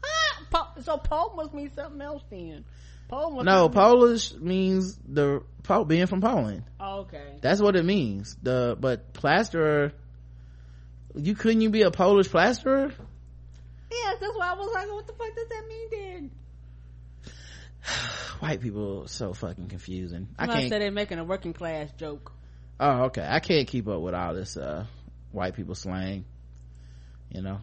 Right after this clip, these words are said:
Speaker 2: speak English.
Speaker 1: Ah!
Speaker 2: Fuck is wrong with y'all? Mm-mm-mm.
Speaker 1: My privilege is coming out.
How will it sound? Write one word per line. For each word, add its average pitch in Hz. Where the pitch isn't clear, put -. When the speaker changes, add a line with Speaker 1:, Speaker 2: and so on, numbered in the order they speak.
Speaker 2:
speak 285
English. 139
Speaker 1:
Ah! 605
Speaker 2:
Fuck 196
is 143
wrong 147
with 110
y'all? 95
Mm-mm-mm. 120
Speaker 1:
My 190
privilege 190
is 156
coming 151
out. 143